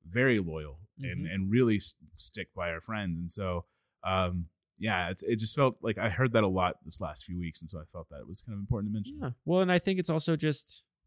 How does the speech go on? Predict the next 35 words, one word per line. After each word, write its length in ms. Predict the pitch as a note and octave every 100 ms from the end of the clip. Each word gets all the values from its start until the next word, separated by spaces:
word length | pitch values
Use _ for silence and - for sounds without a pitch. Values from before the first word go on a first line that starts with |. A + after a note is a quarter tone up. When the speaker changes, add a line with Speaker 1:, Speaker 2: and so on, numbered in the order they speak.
| _
Speaker 2:
surround 320 | - B2+ C3
yourself 380 | C3+ - C#3 C3+ - - -
with 140 | B2 -
healthy 400 | C3+ - F2+ A2+ -
friendships 460 | - G2 - - -
Speaker 1:
Yes, 360 | G2+ F#2+ A2+ A2
Speaker 2:
and 40 | A2
Speaker 1:
healthy, 480 | A#2 - A#2 A2 - _ - G#2 B2
non-abusive, 680 | B2+ A2+ A2+ - A2+ G2+ G#2
emotionally 400 | G#2+ A2 D3+ A2
Speaker 2:
<laughs> 80 | G#2
Speaker 1:
or 60 | G#2+
physically. 500 | G#2+ E2+ D#2+ E2 E2
Speaker 2:
Yeah. 260 | C#3 A#2+ A2+ _
And, 120 | C3 B2+ B2+
Speaker 1:
Michael. 120 | B2+
Speaker 2:
you 100 | B2+
know, 100 | B2+
we're, 360 | A#2 F3 D#3+ - _
we're 160 | D3+ F3+
here 440 | C#3 E3 D3+ C#3+ -
to 80 | -
support 300 | - B2+ A#2+
each 180 | A#2 -
other. 260 | A2+ A#2 A#2+
We're 320 | B2 G#2+ C#3
here 160 | - -
to 40 |
Speaker 1:
Absolutely. 40 | G2+
Speaker 2:
support 300 | F#2 B2+ A#2+
you 140 | A#2
guys. 380 | G#2+ A2 A#2 - -
Speaker 1:
Absolutely. 460 | F#2 - F2 D#2
Speaker 2:
Um, 340 | G#2 A#2+ A#2 A#2
Speaker 1:
Michael, 380 | G3 C3+ E2+